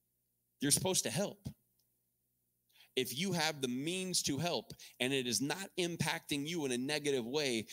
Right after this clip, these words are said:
the generous, concerned person gets involved and says, "Let me help at this point." Not to the point where you become somebody else's source, but where you say, "The scripture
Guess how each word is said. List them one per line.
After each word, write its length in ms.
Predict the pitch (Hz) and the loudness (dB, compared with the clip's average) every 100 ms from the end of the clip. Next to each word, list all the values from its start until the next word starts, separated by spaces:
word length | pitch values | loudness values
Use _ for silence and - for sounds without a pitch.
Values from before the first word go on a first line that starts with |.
| - | -6
the 100 | - 120 | -4 0
generous, 560 | 101 - 151 156 156 156 | 2 4 4 0 2 4
concerned 680 | - 139 131 - 143 131 123 | 4 2 6 6 4 0 0
person 520 | 156 147 - 110 107 | 0 2 2 2 -2
gets 300 | 107 143 139 | 0 2 2
involved 600 | - 123 110 127 139 120 | 2 0 0 2 2 0
and 120 | 110 | 2
says, 260 | 107 117 101 | 2 2 0
"Let 240 | 117 127 | 0 -2
me 160 | 131 127 | -2 -4
help 260 | 117 117 104 | -2 -2 -4
at 100 | - | -4
this 140 | 98 | -6
point." 360 | - 95 87 - _ _ _ _ _ _ _ _ _ _ _ _ _ _ - | -6 -6 -6 -10 _ _ _ _ _ _ _ _ _ _ _ _ _ _ -6
Not 360 | 107 131 - - | 0 0 0 -4
to 60 | |
the 100 | 156 | -4
point 280 | 135 127 117 | -2 -2 -2
where 120 | 110 | -2
you 220 | 101 117 | -2 -2
become 460 | 127 127 135 127 120 | -2 -4 -4 -4 0
somebody 400 | - 123 117 113 | 0 0 -2 0
else's 320 | 107 - 101 | 0 0 2
source, 480 | - 120 101 90 - - - | 2 2 0 0 -2 -4 -8
but 100 | 110 | -4
where 180 | 104 113 | -2 0
you 300 | 113 120 139 | -2 -2 2
say, 480 | - - 107 98 90 - - - | 4 4 2 -4 -6 -14 -12 -6
"The 120 | 214 - | -6 -4
scripture 880 | - - - - 151 - - 92 71 | 0 2 2 0 -4 -2 -2 -2 -4